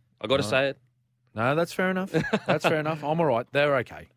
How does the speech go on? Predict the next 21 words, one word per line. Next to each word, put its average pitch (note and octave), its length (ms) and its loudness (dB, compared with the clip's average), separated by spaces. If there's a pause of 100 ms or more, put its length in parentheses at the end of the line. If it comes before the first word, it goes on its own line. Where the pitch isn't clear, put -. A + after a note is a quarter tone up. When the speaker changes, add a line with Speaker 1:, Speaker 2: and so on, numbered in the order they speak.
Speaker 1:
Okay. G2 340 -2
Now, G#2 220 4
we're A#2+ 160 0
gonna B2 100 2
head C3+ 140 0
to D#3 100 2
a C3 60 2
break. B2 240 2
After C3+ 280 2
the B2 80 -2
break, C3+ 300 2
we're B2+ 80 -4
gonna A2+ 100 2
talk C#3 280 -2
about A2+ 280 2 (120)
Big C3+ 200 0
Nelson, C3+ 340 0
Asafa C3+ 280 -4
Solomona, C3 540 2
Josh B2 320 -2
King. C3 340 -4